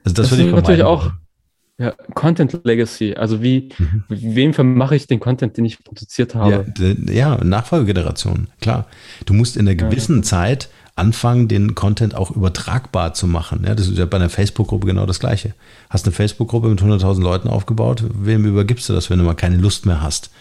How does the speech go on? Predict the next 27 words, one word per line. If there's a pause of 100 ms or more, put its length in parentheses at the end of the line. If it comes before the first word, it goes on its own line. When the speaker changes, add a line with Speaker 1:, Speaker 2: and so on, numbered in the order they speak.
(280)
Speaker 1:
Es
kann
sich
im
Leben
ja
auch
was
verändern. (320)
Ich
meine,
es
gibt
zwar
Börsen,
an
denen
du
das
dann
verkaufen
kannst,
ja, (520)
aber
in (180)
Anbet-,
also